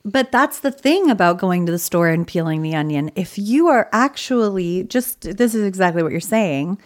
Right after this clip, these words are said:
If you are actually peeling an onion and that is the only thing that's happening, and you are giving that your most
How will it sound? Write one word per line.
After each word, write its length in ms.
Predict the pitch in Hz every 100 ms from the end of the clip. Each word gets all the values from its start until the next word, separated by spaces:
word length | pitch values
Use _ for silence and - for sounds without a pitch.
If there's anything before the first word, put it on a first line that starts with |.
| _ - _
If 120 | 180
you 120 | 214 214
are 100 | 196
actually 680 | 208 214 214 - 240 214 196
peeling 420 | - 202 190 180
an 80 | 170
onion 400 | 160 180 185 165
and 260 | 165 165 160
that 200 | 165 180
is 200 | 196 185
the 180 | 180 170
only 460 | 165 180 190 208 214
thing 320 | 214 202 202 196
that's 240 | 180 -
happening, 760 | - 180 165 156 147 123 147 - _ - _
and 260 | - 185 180
you 220 | 190 208
are 120 | 220
giving 420 | 208 196 190 180
that 280 | 170 156 156
your 380 | 180 175 165 175
most 880 | 180 175 175 170 185 190 - -